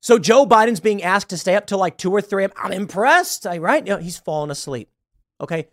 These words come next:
that's what he's doing. I'll show you the video, but let's read. Conservative pundits used low-quality video on social media platforms Tuesday to spread a false claim that President Joe Biden fell asleep during a memorial for Maui wildfire victims.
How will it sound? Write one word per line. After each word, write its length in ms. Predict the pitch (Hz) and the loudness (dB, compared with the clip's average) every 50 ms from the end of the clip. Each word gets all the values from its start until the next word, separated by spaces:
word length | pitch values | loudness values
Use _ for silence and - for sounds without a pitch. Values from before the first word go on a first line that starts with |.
| _ _ | _ _
that's 200 | - 202 208 - | -6 -6 -4 -4
what 120 | 214 208 | -4 -6
he's 120 | 185 151 127 | -6 -6 -6
doing. 220 | 147 131 113 104 - _ - | -8 -8 -8 -10 -14 _ -12
I'll 80 | - 185 | -10 -6
show 100 | - 220 | -4 -4
you 100 | 170 123 | -4 -6
the 60 | 113 | -6
video, 160 | 113 113 123 | -10 -10 -10
but 100 | 151 175 | -6 -4
let's 160 | 214 202 - | -6 -6 -6
read. 160 | 196 147 104 - _ _ _ _ _ _ _ _ _ _ _ _ _ _ _ _ _ _ _ _ _ _ _ _ - - _ | -8 -10 -12 -12 _ _ _ _ _ _ _ _ _ _ _ _ _ _ _ _ _ _ _ _ _ _ _ _ -20 -20 _
Conservative 580 | - 196 202 - - 302 311 311 302 247 - - | -6 -6 -4 0 2 2 4 4 4 2 2 2
pundits 460 | - 208 190 131 123 - - - - _ - - - - - - - | 2 2 2 2 -2 -4 -4 -6 -6 _ -14 -20 -20 -20 -20 -4 2
used 220 | 202 254 240 165 | 4 4 4 4
low-quality 760 | 185 220 262 302 339 - - - 302 302 294 285 285 285 269 | 4 8 8 8 8 8 4 6 6 8 8 8 6 2 0
video 320 | 202 226 302 302 269 220 | 0 0 2 2 4 2
on 120 | 170 160 143 | 2 2 0
social 300 | - 185 170 - 180 156 | 0 -2 0 0 -2 -4
media 200 | 156 165 165 156 | -4 -4 -6 -2
platforms 500 | - 165 160 160 - - 165 147 139 - | 0 2 0 2 0 -2 -4 -4 -4 -6
Tuesday 360 | - 240 247 220 170 180 170 | -4 -4 -2 0 0 0 -2
to 140 | 165 - 170 | -2 -4 -8
spread 280 | - - - 226 226 | -6 0 2 2 2
a 140 | - 220 226 | 4 2 -2
false 440 | 208 - - 202 208 233 254 - - | -2 -4 -4 -2 0 0 0 0 -2
claim 500 | - - 220 240 202 165 139 143 165 160 _ _ _ - | -4 0 2 2 2 2 0 -4 -10 -14 _ _ _ -12
that 160 | 185 - - | -12 -6 -2
President 320 | - 185 170 190 190 175 | 0 2 2 2 2 2
Joe 120 | 175 190 180 | 2 4 4
Biden 260 | 165 170 175 175 165 | 6 4 4 4 2
fell 160 | - 165 185 | 2 2 2
asleep 340 | 190 - - 156 156 175 - | 2 0 0 -2 -2 0 0
during 160 | 170 160 160 | -2 -2 0
a 40 | 160 | 0
memorial 500 | 156 147 139 147 175 175 131 120 131 151 | -2 0 2 4 4 4 2 0 -2 -2
for 160 | - 165 156 | 0 0 0
Maui 300 | 139 123 107 110 117 139 | 0 -2 -4 -4 -6 -2
wildfire 500 | 143 165 190 220 240 - - 135 117 107 | 2 4 6 6 6 4 0 -2 -2 -2
victims. 400 | 107 107 - - 98 95 - - | -6 -10 -10 -12 -12 -12 -12 -10